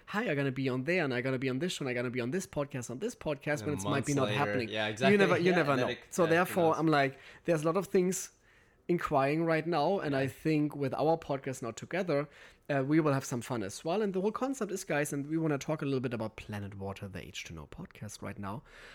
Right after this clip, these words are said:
Speaker 1: um, is why we wanna do this. And I think water is way more than just water.
Speaker 2: Mm-hmm.
Speaker 1: Water has taste, water comes from nature, and we wanna really showcase on this podcast as well,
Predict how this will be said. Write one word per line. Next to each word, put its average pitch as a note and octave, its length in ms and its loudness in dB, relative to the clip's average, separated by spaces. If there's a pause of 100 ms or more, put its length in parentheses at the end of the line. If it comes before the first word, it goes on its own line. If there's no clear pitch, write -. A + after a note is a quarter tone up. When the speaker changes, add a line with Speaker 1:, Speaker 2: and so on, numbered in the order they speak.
(280)
Speaker 1:
um, C3 320 -2
is C3 320 -4 (1040)
why C#3 160 0
we C#3 60 0
wanna A2 200 -8
do G2+ 140 -12
this. - 280 -18 (360)
And A2+ 100 -10
I A2 80 -6
think B2 380 -6
water C3 320 -4
is - 280 -12
way A#2+ 180 -4
more A#2 260 -4
than G#2+ 140 -8
just F#2+ 340 -12
water. F#2+ 240 -8
Speaker 2:
Mm-hmm. D3+ 180 -8
Speaker 1:
Water A2+ 260 -8
has G#2 200 -8
taste, G3 440 -6 (380)
water A2 260 -4
comes A#2 280 -8
from - 180 -8
nature, C3 480 -4 (380)
and A#2+ 100 -4
we C3+ 80 0
wanna B2+ 220 0
really A#2+ 220 0
showcase C3+ 500 -4
on A#2+ 140 -8
this B2 140 -6
podcast - 500 -10
as - 220 -12
well, A#2+ 320 -2